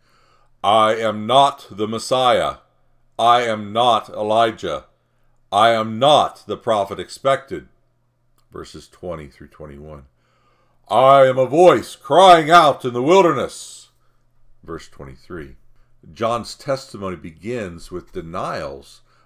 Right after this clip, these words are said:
of an identity others might wish to give him. Instead, he claims only to be a voice in the wilderness,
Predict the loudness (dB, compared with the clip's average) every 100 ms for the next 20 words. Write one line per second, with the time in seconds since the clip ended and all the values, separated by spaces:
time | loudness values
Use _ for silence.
0 | -10 -8 -6 -8 -8 -10 -10 -12 -10 -8
1 | -8 -10 -10 -10 -10 -12 -14 -14 -14 -12
2 | -14 -16 -20 _ _ _ _ _ -18 -16
3 | -14 -8 -4 -4 -8 _ _ _ _ _
4 | _ -20 -14 -8 -8 -8 -16 -10 -8 -8
5 | -10 -14 -16 _ -14 -8 -8 -6 -8 -8
6 | -10 -14 -12 -8 -8 -10 -20 -20 -20 _